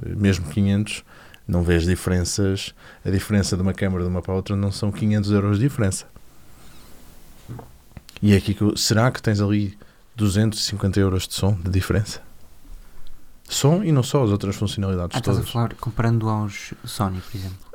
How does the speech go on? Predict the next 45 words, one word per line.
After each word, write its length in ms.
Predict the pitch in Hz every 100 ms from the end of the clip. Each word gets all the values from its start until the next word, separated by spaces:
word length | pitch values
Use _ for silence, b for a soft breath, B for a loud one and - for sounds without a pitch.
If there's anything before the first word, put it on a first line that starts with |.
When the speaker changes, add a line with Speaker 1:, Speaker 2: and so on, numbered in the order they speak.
| -
Speaker 1:
Sim, 160 | - 226
que 80 | 147
é 60 |
o 20 |
que 60 | 135
toda 160 | 156 147
a 60 |
gente 160 | 135 139
está 180 | - 139
a 60 |
fazer, 320 | 135 151 156
não 80 | 113
é? 40 | 87
Por 140 | 123
isso 120 | 131
é 20 |
que 60 | 120
eu 40 |
gostava 220 | 113 127 120
de 60 |
comparar 440 | 120 107 113 113 113
com, 400 | - 113 113 -
com 160 | - 107
os 100 | 98
meus, 360 | 120 160 147
com 80 | -
os 100 | -
teus, 340 | 104 120 123 -
com 220 | 90 87
outros, 240 | 107 -
Speaker 2:
Eu 60 | 127
Speaker 1:
não 40 |
Speaker 2:
acho 80 | 143
Speaker 1:
é? 40 |
Speaker 2:
que 40 | 143
a 40 |
cena 240 | - 101 98
da 240 | 101 104
Sony, 420 | 101 98 95 113
de 100 | 104
ser 220 | - 107 101
um 80 |
ponto 220 | 101 104 101
de 100 | -
comparação, 640 | 98 98 98 - -